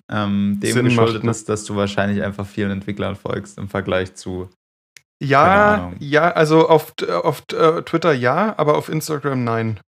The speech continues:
Speaker 2: Also da, Instagram ist wirklich sehr ausgewogen bei mir.
Speaker 1: Okay, aber trotzdem super viele Entwickler, die sich's gekauft haben.
Speaker 2: Ja, würde ich trotzdem weiter behaupten. Ich denke halt,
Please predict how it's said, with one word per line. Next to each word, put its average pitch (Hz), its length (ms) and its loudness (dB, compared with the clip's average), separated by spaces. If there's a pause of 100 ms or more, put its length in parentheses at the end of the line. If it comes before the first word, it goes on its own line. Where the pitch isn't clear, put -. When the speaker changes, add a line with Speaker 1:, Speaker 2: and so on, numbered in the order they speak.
(120)
Speaker 2:
Also 120 100 -8
da, 131 300 2
Instagram 170 760 -4
ist - 160 -6
wirklich 139 480 -8
sehr 123 340 2
ausgewogen 110 640 -4
bei 107 100 -4
mir. 107 220 -6 (500)
Speaker 1:
Okay, 98 200 -4
aber 90 180 -4
trotzdem 101 420 -4
super 98 280 -4
viele 92 580 -8 (480)
Entwickler, 98 400 -6
die - 140 -14
sich's - 260 -20
gekauft - 460 -12
haben. 113 200 -16 (400)
Speaker 2:
Ja, 139 160 0 (640)
würde 139 140 -6
ich - 200 -12
trotzdem 117 680 -4
weiter 117 380 -2
behaupten. 127 400 -4
Ich 123 120 -4
denke 143 240 2
halt, 139 160 0